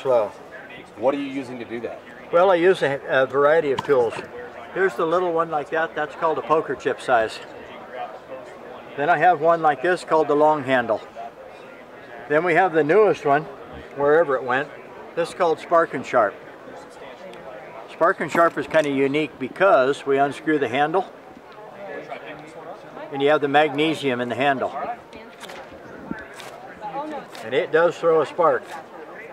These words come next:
Speaker 1: So you have your sharpener,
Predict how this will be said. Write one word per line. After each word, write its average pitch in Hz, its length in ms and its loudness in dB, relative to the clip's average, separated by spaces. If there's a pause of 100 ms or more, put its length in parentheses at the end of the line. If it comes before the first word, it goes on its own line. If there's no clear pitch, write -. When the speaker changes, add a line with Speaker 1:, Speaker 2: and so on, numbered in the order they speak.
(1400)
Speaker 1:
So 151 60 0
you 151 100 4
have 185 200 4
your 165 120 2
sharpener, 160 560 2